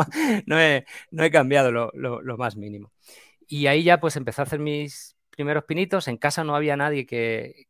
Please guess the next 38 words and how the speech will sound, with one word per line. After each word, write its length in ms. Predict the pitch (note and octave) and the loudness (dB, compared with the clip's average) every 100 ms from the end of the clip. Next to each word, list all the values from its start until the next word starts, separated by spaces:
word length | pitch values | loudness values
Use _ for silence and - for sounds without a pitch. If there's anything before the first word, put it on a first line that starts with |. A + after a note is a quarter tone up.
| _ | _
que, 640 | - A#2 A2 A2 G#2+ A2 _ | -14 -10 -8 -6 -8 -10 _
que 140 | - | -10
hubiera 200 | G#2+ A2+ | -4 -4
hecho 140 | - | -4
informática 540 | A2 G#2 G#2+ F3 E3 C#3+ | -12 -8 -4 -4 0 0
o 80 | A#2 | 0
que 80 | |
hubiera 180 | G#2 G#2+ | -2 -2
hecho 140 | G#2+ G2+ | -4 -10
un 60 | |
curso 220 | - - | -16 -14
de 20 | G2 | -14
informática. 500 | - G2+ D3 C#3 G#2 | -12 -6 -4 -4 -6
En 80 | |
aquella 260 | F2+ G2 G#2+ | -6 -4 -2
época 320 | G#2 G2+ G2 | -2 -4 -6
eso 220 | F#2+ A2 | -6 -8
no, 260 | F#2+ F2+ F2 _ _ _ _ _ | -8 -8 -10 _ _ _ _ _
yo 80 | - | -4
tengo 220 | G#2+ A#2+ | 0 0
cuarenta 340 | A2 G2+ G#2 A2+ | 4 4 6 6
años, 320 | D3+ E3+ - | 4 0 -6
nací 240 | - - | -20 -8
en 60 | G#2+ | -4
el 60 | G#2+ | -4
ochenta 300 | - G#2+ F#2+ | -4 -2 2
y 40 | |
dos, 160 | B2 C#3 | 2 0
en 100 | A2 | -4
aquella, 460 | F#2 G2+ G#2+ G#2+ | -4 0 2 2
cuando 180 | G2+ G2 | 0 -2
yo 100 | G2 | -4
tenía 200 | G#2+ G#2+ | -2 -4
nueve 180 | G#2 G2 | -2 -2
años, 460 | G2+ A2+ A2 - - | -2 -4 -8 -14 -18
eso 160 | - | -16
estaba 460 | - - G2+ G#2+ G#2 | -10 -4 -2 -2 -4
en, 240 | F2 - | -8 -18